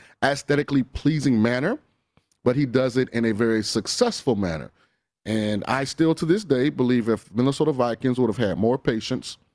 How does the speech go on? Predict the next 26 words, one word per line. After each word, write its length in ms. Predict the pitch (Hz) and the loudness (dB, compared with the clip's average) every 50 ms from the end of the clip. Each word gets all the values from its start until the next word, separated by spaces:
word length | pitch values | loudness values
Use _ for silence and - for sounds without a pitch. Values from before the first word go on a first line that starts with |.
| _ _ _ _ _ _ _ _ _ _ _ _ _ | _ _ _ _ _ _ _ _ _ _ _ _ _
they 220 | - 92 127 135 143 | -2 0 2 2 2
would 140 | 139 135 131 | 2 2 2
have 120 | 127 117 | 2 0
at 120 | 120 107 | 0 2
least 260 | 120 135 156 143 - - | 2 0 0 -2 -2 0
been 140 | 127 123 | 0 2
in 80 | 120 117 | 2 2
an 100 | 113 - | 0 0
N 140 | - 117 117 | -2 -2 -2
F 100 | 120 - | -2 -2
C 140 | - 120 104 | -2 -4 -2
Championship 520 | - 120 107 104 107 98 - - - - | -2 -2 -2 -2 -4 -6 -6 -6 -6 -4
game 260 | 92 92 92 92 87 | -4 -4 -2 -2 -2
by 160 | 82 78 73 | -4 -4 -4
now. 120 | 62 50 - - - _ _ _ _ _ _ _ _ _ _ _ _ _ _ _ _ _ _ _ _ _ _ _ _ - | -6 -8 -12 -18 -20 _ _ _ _ _ _ _ _ _ _ _ _ _ _ _ _ _ _ _ _ _ _ _ _ 0
He'd 160 | 127 139 117 | 0 2 2
be 120 | 127 123 | 2 0
perfect 460 | - - 143 135 131 - - 104 - | 0 0 0 0 0 0 -4 -6 -4
for 80 | - 113 | 0 0
what 180 | 101 110 110 - | 0 0 0 0
they 80 | 107 104 | -2 0
have 200 | 107 107 98 95 | 0 -2 -2 0
going 220 | 104 101 98 95 | 0 0 0 0
on 100 | 95 92 | -2 -2
in 80 | 87 90 | -2 -2
Minnesota. 420 | 87 85 - - 85 73 - | -4 -4 -6 -6 -8 -8 -8